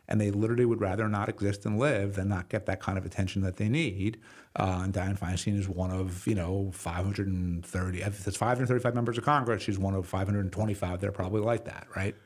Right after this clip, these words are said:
I will say this, which is we need term limits, right? Um,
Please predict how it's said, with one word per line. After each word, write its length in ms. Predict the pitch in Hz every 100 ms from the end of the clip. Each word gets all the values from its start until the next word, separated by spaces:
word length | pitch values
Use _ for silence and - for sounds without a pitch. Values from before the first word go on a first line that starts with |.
| - 151
I 80 | 160
will 180 | 175 170
say 280 | - 123
this, 420 | 117 113 92 - -
which 280 | 123 120 123
is 680 | 117 107 107 104 107 - _ _ _ _ -
we 140 | 139
need 100 | 131
term 220 | - -
limits, 380 | - - - - _ -
right? 260 | 101 107 - -
Um, 720 | 104 98 92 92 92 92 95